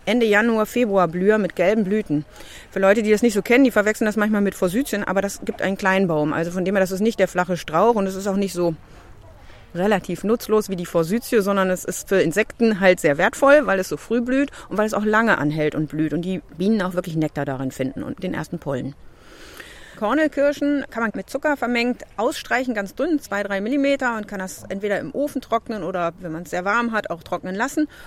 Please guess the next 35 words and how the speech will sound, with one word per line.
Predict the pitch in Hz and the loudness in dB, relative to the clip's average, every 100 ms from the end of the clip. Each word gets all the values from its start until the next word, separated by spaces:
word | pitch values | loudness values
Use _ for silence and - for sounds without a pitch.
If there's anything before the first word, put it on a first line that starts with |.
| - | -10
Und | 214 | -6
dann | 208 | -4
wird | 233 | -4
das | 233 | -4
so | 214 | -4
eine, | 208 196 - - - | -2 -4 -8 -20 -8
ja, | 202 202 | -2 0
so | 196 | -2
ein | |
Fruchtleder, | 196 277 311 - 180 180 180 165 165 | 0 0 0 -4 -2 2 4 2 -2
sagt | 165 - | -10 -10
man. | 180 165 - - - | -10 -10 -12 -16 -6
Also | 202 202 208 | -2 0 -2
es | - 208 | -4 -6
wird | 220 | -4
wie | 208 226 | -4 -2
so | 240 | -2
ein, | 226 208 - - | -2 -4 -8 -10
man | 185 | -4
kann | 247 | -2
es | |
auch | 226 | -2
mit | 185 | -4
Zierquitten | - 359 - 330 320 | 2 2 2 -4 -2
machen, | 320 339 453 | 0 -2 -2
dann | 339 214 | -2 -2
macht | 214 - | -6 -6
man | 208 | -6
wie | 196 | -6
so | 190 | -6
Quittenbrot, | - - 190 175 190 381 | -6 -6 -6 -2 2 2
das | 269 - | 2 0
darf | 208 | -2
dann | 208 | 0
auch | 190 | -4